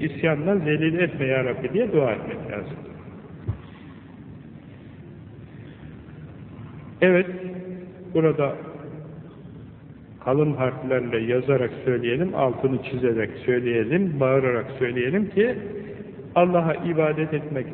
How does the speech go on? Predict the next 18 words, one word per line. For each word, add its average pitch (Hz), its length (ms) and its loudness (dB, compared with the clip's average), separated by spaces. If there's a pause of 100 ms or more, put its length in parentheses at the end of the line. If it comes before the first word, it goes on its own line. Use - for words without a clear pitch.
(120)
aziz 139 380 2 (540)
olmak 147 440 4
vesilesidir. 190 920 4 (100)
Allah'a 156 380 4
isyan 139 480 0
etmek 113 420 -2
de 220 140 2 (260)
dünyada, 151 440 4 (120)
ahirette 139 640 2 (440)
hor 160 320 6
ve 139 140 6
zelil 135 520 0
olmak 139 360 2 (840)
vesilesidir. 135 760 2 (380)
Allah 165 300 2 (120)
bizi 156 380 2 (840)
efendim 143 420 2 (100)
isyan 165 440 2